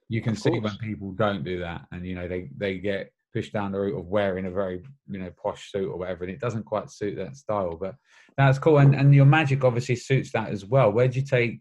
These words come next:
Speaker 1: inspiration from that? You, you like the David Blaine kind of era, or you, you, what sort of,
Speaker 2: Well,
Speaker 1: uh,
Speaker 2: David obviously was, he, he came out when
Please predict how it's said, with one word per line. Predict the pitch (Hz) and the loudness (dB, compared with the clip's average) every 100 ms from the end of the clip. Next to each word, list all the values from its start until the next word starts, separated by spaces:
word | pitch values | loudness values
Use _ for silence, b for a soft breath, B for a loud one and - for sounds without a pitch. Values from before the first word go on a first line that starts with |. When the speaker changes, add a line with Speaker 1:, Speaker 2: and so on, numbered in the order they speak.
| _ _ | _ _
Speaker 1:
inspiration | 113 110 - 113 110 107 - 101 95 95 | -6 -6 -4 0 0 0 -4 -6 -6 -8
from | 101 110 | -6 -4
that? | 101 87 | -4 -6
You, | 95 - | -8 -6
you | 104 104 | -4 -2
like | 101 95 | -2 -2
the | 98 | -2
David | 107 104 98 - | 0 0 -2 -4
Blaine | 113 120 | -2 -2
kind | 117 123 120 | -2 -2 -2
of | 113 117 | -2 0
era, | 113 113 107 | 2 2 0
or | 95 92 92 87 - | -2 -2 -4 -6 -8
you, | 90 - _ - | -14 -16 _ -16
you, | - - | -16 -16
what | 87 - 98 - | -16 -12 -12 -8
sort | 104 98 | -6 -6
of, | 92 | 0
Speaker 2:
Well, | 190 165 | 2 2
Speaker 1:
uh, | - | 2
Speaker 2:
David | 156 165 131 127 | 2 4 4 4
obviously | 117 127 110 | 0 0 2
was, | 117 117 107 - 92 | 4 2 0 -6 -14
he, | - 120 - _ _ _ _ _ _ _ _ _ | -12 -12 -12 _ _ _ _ _ _ _ _ _
he | - - 180 | -12 -8 -2
came | 165 120 113 | 2 4 4
out | 107 104 | 4 2
when | 101 98 95 | 2 0 -4